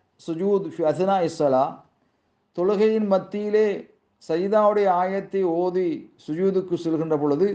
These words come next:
தக்பீர் கூறி செல்ல வேண்டும்,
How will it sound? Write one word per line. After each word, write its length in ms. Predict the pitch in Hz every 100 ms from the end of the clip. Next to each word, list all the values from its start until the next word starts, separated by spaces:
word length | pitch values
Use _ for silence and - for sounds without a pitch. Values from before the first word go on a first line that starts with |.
| - _ _ _ _ _ _ 156
தக்பீர் 520 | 151 147 185 220 190 -
கூறி 380 | - 175 170 165 160 -
செல்ல 240 | 147 156 156
வேண்டும், 400 | 151 151 165